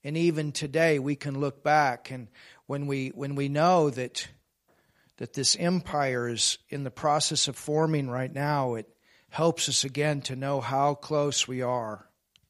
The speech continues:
to the return of your Son, Jesus Christ. And Father, it motivates us to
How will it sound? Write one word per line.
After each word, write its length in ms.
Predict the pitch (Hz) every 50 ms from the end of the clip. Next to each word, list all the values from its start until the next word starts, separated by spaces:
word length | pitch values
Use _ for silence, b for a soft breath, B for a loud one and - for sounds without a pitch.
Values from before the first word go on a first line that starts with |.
| _ _ _ _ _ _ _ _ _ _ _ _ _ _ _ _ _ _ _ _ _ _ _ _ _ _ _ _ _
to 160 | - - 139 131
the 100 | 135 123
return 480 | 127 123 117 - - 151 147 143 139
of 140 | 131 127 123
your 100 | 123 123
Son, 360 | 120 - - 143 131 127 127
Jesus 440 | 113 107 123 127 123 113 110 110 -
Christ. 760 | - - 123 120 113 113 107 98 104 - - - - - - - _ _ _ _ _ _ _ _ _ _ _ _ _ _ _ _ _ _ _ _ _ _ _ _ _ _ _ _ _ _ _ _ _ _ _ _ _ _ _ _ _ _ _ _ _ _ _ _ _ _ _ _
And 140 | - 123
Father, 460 | - - 139 139 143 139 147 139 135 -
it 200 | - 143 143 -
motivates 680 | - 139 147 151 156 143 135 117 120 113 113 - - -
us 280 | 107 107 - - - - - - _ _ _ _ _ _ _ _ _ _ _ _ _ _ _ _ _ _ _ _ _ _ _ _ _ _ _ _ _ _ _ _ _ _ _ _ _ _ _ _ _
to 480 | - - 143 135 131 123 120 113 -